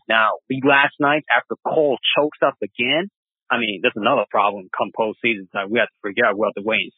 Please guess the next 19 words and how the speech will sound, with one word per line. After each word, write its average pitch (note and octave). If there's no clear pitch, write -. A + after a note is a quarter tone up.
see G#2+
whether A#2+
he G#2
can G#2+
prove D#3
it G2
or F#2
not. F#2+
They D3
go F3+
ahead G3
and F#3+
home G3
run. F#3
I D#3
mean, C#3+
what G#3
can G#3+
he, G#3+